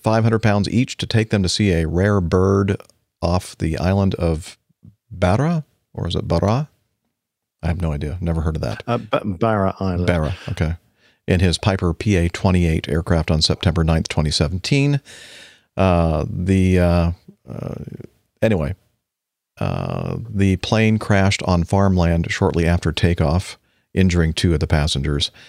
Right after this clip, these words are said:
Speaker 1: Uh, turns out that the investigation revealed the aircraft was four hundred and twenty pounds over its maximum weight, and Murgatroyd's insurance was void as he held a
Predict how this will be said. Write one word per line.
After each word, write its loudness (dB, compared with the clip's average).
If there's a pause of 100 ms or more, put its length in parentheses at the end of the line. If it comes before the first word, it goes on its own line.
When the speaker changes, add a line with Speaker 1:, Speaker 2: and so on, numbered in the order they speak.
(380)
Speaker 1:
Uh, 0
turns 2
out 2
that -2
the 0
investigation 2
revealed 2
the 0
aircraft 0
was 0
four 0
hundred 0
and -8
twenty 0
pounds 0
over 0
its -2
maximum -2
weight, -4 (640)
and 0 (460)
Murgatroyd's 2
insurance 0
was -2
void 2
as 0
he -2
held 0
a 0